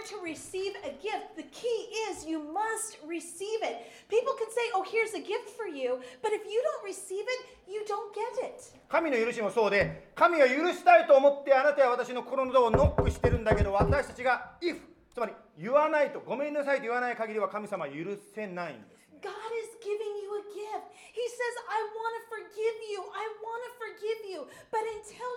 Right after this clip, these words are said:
Speaker 1: we receive that gift of forgiveness, it doesn't play out in our lives. We must confess.
Speaker 2: 神の裁きは三か四かもしれません。
Speaker 1: The judgment of God may last for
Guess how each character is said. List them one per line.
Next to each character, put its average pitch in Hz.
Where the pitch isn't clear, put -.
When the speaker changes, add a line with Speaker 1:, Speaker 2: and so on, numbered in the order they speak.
Speaker 1:
we 359
receive 453
that 359
gift 453
of -
forgiveness, 339
it 403
doesn't 453
play 359
out 427
in 370
our 330
lives. 359
We 381
must 403
confess. -
Speaker 2:
神 269
の 226
裁 202
き 190
は 180
三 190
か 160
四 165
か 170
も 143
し -
れ 123
ま 113
せ 165
ん。 196
Speaker 1:
The 330
judgment 370
of 453
God 349
may 320
last 311
for 285